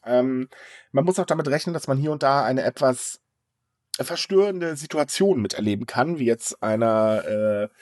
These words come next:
Leserin von uns passiert ist, <laughs> äh, die aus ihrem Hotel geschmissen wurde, weil sie gehustet hat. Ähm, damit muss man halt rechnen, okay, aber es ist jetzt nicht so, dass man auf einmal so, „Oh, ich muss Japan meiden.“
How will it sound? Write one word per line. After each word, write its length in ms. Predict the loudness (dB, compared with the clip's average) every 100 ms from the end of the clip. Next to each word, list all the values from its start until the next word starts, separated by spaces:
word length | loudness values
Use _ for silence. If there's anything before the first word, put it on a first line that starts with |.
| -20 -20 -8
Leserin 440 | -2 0 2 -2
von 180 | -4 -6
uns 240 | -6 -10 -4
passiert 500 | -6 -4 -6 -6 -4
ist, 420 | -8 -8 -12 -8
<laughs> 60 |
äh, 120 | -6 -8 -10 -20 _ _ -20 _ -4
die 100 | -2
aus 140 | 0
ihrem 160 | 0 0
Hotel 300 | 0 0 0
geschmissen 400 | -4 -8 -4 -2
wurde, 160 | 0
weil 80 | -2
sie 100 | -4
gehustet 380 | -8 -8 -6 -4
hat. 160 | -6 _ _ _ _ _ _ _ _ _ _ _
Ähm, 680 | 4 6 6 4 0 -4 -6 _ _ _ _ _ _
damit 340 | 0 0 0
muss 220 | -2 0
man 160 | 0 0
halt 180 | 0 2
rechnen, 340 | 0 0 -2
okay, 480 | -2 -4 0 2 2
aber 480 | 2 2 4 4 2 -4 -20 _ _ -10
es 160 | -8 -6
ist 160 | -4
jetzt 200 | -2 -2
nicht 160 | -4 -6
so, 200 | -4 -4
dass 180 | -4 -4
man 100 | -4
auf 160 | -4
einmal 420 | -2 2 4 4 0 _ _ _ _ _
so, 260 | -4 -2 0
„Oh, 220 | 0 -2 -4
ich 140 | -10
muss 160 | -10 0
Japan 300 | 0 2 2
meiden.“ 420 | 2 2 -2 -16